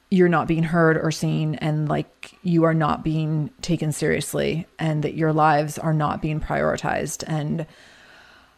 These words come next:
if my child at seven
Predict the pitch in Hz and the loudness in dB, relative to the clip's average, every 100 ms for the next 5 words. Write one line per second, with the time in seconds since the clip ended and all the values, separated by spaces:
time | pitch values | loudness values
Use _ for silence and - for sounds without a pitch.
0 | _ _ _ - 170 180 175 180 208 180 | _ _ _ -2 0 2 2 2 2 6
1 | 180 190 214 202 196 - 196 180 185 196 | 6 6 4 4 0 2 2 4 4 4
2 | 220 | 4